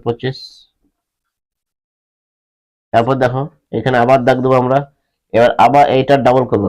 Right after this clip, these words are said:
অর্থাৎ বাইশের ডাবল করি আমরা, তাহলে বাইশের ডাবল কত, চুয়াল্লিশ, এখানে চুয়াল্লিশ লিখবো। এবার দেখছি আমরা শেষের সংখ্যা পাঁচ আছে, পাঁচ থাকলে আমরা জানি পাঁচ থাকলে শুধু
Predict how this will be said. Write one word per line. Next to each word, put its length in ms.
অর্থাৎ 320
বাইশের 320
ডাবল 220
করি 160
আমরা, 240
তাহলে 200
বাইশের 340
ডাবল 200
কত, 140
চুয়াল্লিশ, 440
এখানে 260
চুয়াল্লিশ 380
লিখবো। 260
এবার 260
দেখছি 240
আমরা 160
শেষের 300
সংখ্যা 300
পাঁচ 200
আছে, 180
পাঁচ 200
থাকলে 240
আমরা 240
জানি 180
পাঁচ 180
থাকলে 240
শুধু 200